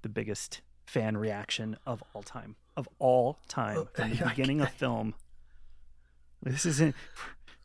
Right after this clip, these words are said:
Speaker 1: bigger than Rosebud. <laughs> Bigger than Indiana Jones shooting the guy with the,
Speaker 2: Um,
Speaker 1: with the sword.
Speaker 2: I'm gonna go with Black Widow.
Speaker 1: Okay.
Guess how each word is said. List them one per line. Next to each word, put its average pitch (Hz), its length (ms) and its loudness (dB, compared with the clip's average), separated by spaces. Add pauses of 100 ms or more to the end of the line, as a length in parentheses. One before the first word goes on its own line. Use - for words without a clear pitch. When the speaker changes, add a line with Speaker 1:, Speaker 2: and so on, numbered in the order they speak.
Speaker 1:
bigger 175 240 8
than 147 220 8
Rosebud. 104 640 4
<laughs> - 40 -16 (2250)
Bigger 180 200 8
than 156 180 6
Indiana 160 460 6
Jones 131 320 6
shooting - 240 4
the 170 80 8
guy 170 220 12
with 165 300 12
the, 165 60 10
Speaker 2:
Um, - 80 2
Speaker 1:
with - 100 2
the 175 60 0
sword. 110 380 6
Speaker 2:
I'm 175 120 12
gonna 190 120 12
go 170 220 12
with 165 200 12
Black 151 500 12
Widow. 185 600 12 (580)
Speaker 1:
Okay. 135 440 2